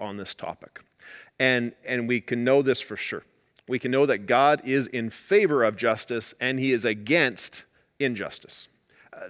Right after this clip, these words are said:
that is something that we see in Scripture very clearly. For example, Leviticus nineteen fifteen tells us, "You should not do any injustice in courts.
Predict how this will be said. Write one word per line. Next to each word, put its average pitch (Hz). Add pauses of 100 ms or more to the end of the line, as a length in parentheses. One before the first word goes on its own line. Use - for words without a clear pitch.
that 135
is 165
something 143
that 127
we 117
see 120
in 107
Scripture -
very 104
clearly. 104 (360)
For 156
example, 139
Leviticus 131
nineteen 139
fifteen 147
tells 120
us, 110 (400)
"You 139
should 175
not 147
do 160
any 165
injustice 147
in 135
courts. -